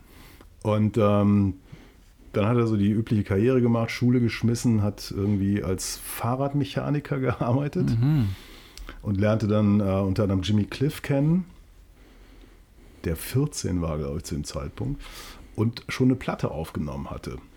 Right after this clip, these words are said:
Speaker 2: Aber das war noch nicht They Harder They Come, oder?
Speaker 1: Nee, das
Speaker 2: Ja.
Speaker 1: war noch nicht The Harder They Come. Äh, ich, ich, ich weiß gar nicht mehr, welcher Song das
Speaker 2: Mhm.
Speaker 1: war. Ich glaube, Beverly oder so, was einen ganz einfachen Grund hatte. Das ist fürs Beverlys Label aufgenommen worden.
Speaker 2: Mhm.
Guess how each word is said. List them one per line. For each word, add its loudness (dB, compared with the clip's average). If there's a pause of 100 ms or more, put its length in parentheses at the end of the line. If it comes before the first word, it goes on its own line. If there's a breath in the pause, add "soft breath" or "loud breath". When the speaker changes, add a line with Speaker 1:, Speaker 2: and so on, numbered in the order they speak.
(380 soft breath)
Speaker 2:
Aber 2
das 0
war 4
noch 6
nicht 2
They 4
Harder 4
They 0
Come, 4
oder? 4
Speaker 1:
Nee, 6
das 4
Speaker 2:
Ja. 4
Speaker 1:
war 4
noch 4
nicht 2
The 0
Harder 2
They 2
Come. 0 (680 loud breath)
Äh, 2
ich, -6
ich, -10 (580)
ich -8
weiß -2
gar 0
nicht 4
mehr, 2
welcher 0
Song -2
das -2
Speaker 2:
Mhm. 6
Speaker 1:
war. 6
Ich -16
glaube, 0
Beverly 0
oder -2
so, 0 (400 loud breath)
was 0
einen 4
ganz 4
einfachen 2
Grund 2
hatte. 0
Das -2
ist -2
fürs 0
Beverlys 2
Label 2
aufgenommen 0
worden. 0
Speaker 2:
Mhm. 2